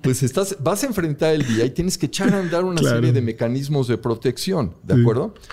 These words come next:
Speaker 1: Pero conforme va pasando el día, tienes que ir bajando tus niveles de cortisol. En la
Speaker 2: Ajá.
Speaker 1: tarde tienes que tener un nivel más bajo. Y en la noche tienes que tener el nivel más, di-, eh, digamos, el, el, el, el menor.
Speaker 2: Sí.
Speaker 1: ¿Por qué?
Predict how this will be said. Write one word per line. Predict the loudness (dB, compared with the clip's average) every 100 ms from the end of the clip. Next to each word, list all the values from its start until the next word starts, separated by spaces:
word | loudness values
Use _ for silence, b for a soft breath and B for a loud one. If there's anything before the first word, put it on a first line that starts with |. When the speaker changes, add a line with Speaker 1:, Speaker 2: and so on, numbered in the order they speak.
| B B
Speaker 1:
Pero | -4 0
conforme | 0 2 2 2
va | 0
pasando | -2 0 0 2
el | 0
día, | 0 -2
tienes | -2 -2 -2
que | -2
ir | -2
bajando | -2 -2 -2 -2 -4
tus | -6 -4
niveles | 0 0 0
de | -2
cortisol. | -6 -8 -10 -4 0 2 2
En | 0 2
la | 0
Speaker 2:
Ajá. | 0
Speaker 1:
tarde | 0 0 0
tienes | -2 -2 -2
que |
tener | -4 -2 0
un | 0
nivel | 0 0 -2 -4
más | -6 -2
bajo. | -2 -2 -4 -10 B B
Y | -2 -2
en | 0
la | -2
noche | -2 0 0 -2 -4
tienes | -2 -4
que | -6
tener | -4 -2 -2
el | -2
nivel | -2 -2 -2 -2
más, | -2 0 0 -2 -6 b b b b b -8
di-, | -6 -6
eh, | -6 -4
digamos, | -4 -4 -2
el, | -4 -4 -6
el, | -8 -2
el, | -2 -2 -4 -2
el | 0
menor. | 2 0 0 -4 -10 -20 _
Speaker 2:
Sí. | 0
Speaker 1:
¿Por | 0 0 0
qué? | -2 -2 B